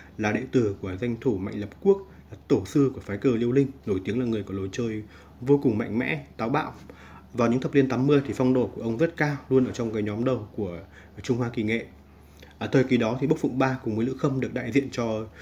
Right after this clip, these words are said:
Trung Quốc tham dự những cái giải cờ tướng hàng đầu của châu Á và tiền thân của cái giải cá nhân châu Á bây giờ. Ở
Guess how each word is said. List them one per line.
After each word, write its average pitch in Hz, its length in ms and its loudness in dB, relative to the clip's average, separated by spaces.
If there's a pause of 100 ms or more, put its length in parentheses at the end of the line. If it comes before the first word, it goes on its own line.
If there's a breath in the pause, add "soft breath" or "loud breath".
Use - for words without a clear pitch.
(200 loud breath)
Trung 123 240 -2
Quốc 185 140 4 (120)
tham 135 200 -2
dự 135 200 -2 (180)
những 151 120 -6
cái 139 80 0
giải 131 240 -6
cờ 104 120 -6
tướng 110 120 -8
hàng 117 180 -2
đầu 110 320 -2
của 90 260 -8 (440 loud breath)
châu 123 180 2
Á 117 280 -2
và 117 80 -8 (100)
tiền 123 160 2
thân 127 180 2
của - 140 -8
cái 101 80 -6
giải 117 160 -8
cá 98 60 -6
nhân 113 140 -6
châu 110 140 -2
Á 107 60 -2
bây 117 120 -2
giờ. 113 200 -2 (180)
Ở 104 80 -14